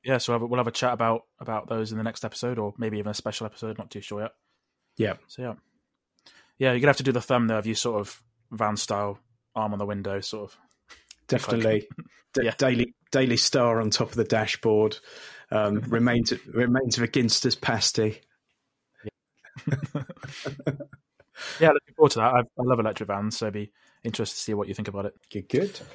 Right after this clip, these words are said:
Speaker 1: Thanks for joining me, Jim, again for the April episode of Charging Status. As always, you can find this episode on YouTube, Apple Podcasts, Spotify, and more. For full description of the show, visit the episode link in the show notes, and of course, check out the chapters, complete with images to make your listening experience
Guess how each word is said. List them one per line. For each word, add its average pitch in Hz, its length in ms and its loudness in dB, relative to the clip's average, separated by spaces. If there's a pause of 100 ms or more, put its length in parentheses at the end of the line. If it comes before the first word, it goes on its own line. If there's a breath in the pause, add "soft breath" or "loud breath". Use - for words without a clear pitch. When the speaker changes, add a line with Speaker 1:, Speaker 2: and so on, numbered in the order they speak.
(360)
Speaker 1:
Thanks 185 180 0
for 147 100 0
joining 139 200 6
me, 131 60 6
Jim, 139 180 2
again 139 320 0
for 120 360 0
the 113 360 -2
April 127 460 -2
episode 117 420 -2
of 107 180 -2
Charging 113 280 0
Status. 120 420 -2
As 151 160 6
always, 151 320 8
you 117 140 -2
can 131 120 -6
find 151 320 4
this 156 120 0
episode 117 500 2
on 104 140 -2
YouTube, 143 420 0 (140)
Apple 165 200 -2
Podcasts, - 540 -2
Spotify, 131 560 0
and 110 220 0
more. 104 260 0 (500 loud breath)
For 117 220 0
full - 240 2
description - 400 0
of 156 60 -2
the 156 80 -2
show, 110 320 2 (100)
visit 131 220 -2
the 143 100 0
episode 117 340 -2
link 107 280 -4
in 110 80 -2
the 104 40 -2
show 147 200 2
notes, 151 260 -2
and 113 100 -4
of 107 100 -8
course, 127 460 0
check - 220 -2
out 156 180 2
the 117 100 -6
chapters, - 500 -4
complete - 340 -6
with 113 100 -4
images 117 360 -2
to 113 100 -6
make 143 160 -4
your 147 140 0
listening 123 240 -4
experience - 440 -8